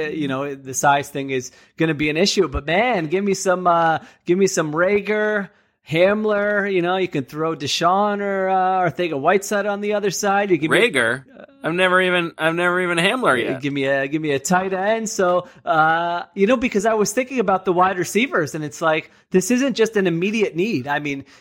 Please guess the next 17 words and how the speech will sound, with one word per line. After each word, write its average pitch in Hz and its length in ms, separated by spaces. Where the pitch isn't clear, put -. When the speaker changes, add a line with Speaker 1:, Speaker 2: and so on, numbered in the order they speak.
Speaker 1:
eh, 190 240
look 208 240
at 262 80
Speaker 2:
No. - 100
Speaker 1:
twenty 226 300
twenty-one. 175 880
Who's 185 320
gonna 220 180
be, 202 160
who 220 320
is 240 140
gonna 202 160
be 190 120
their 185 120
starting 180 380
wide 165 200
receiver 143 560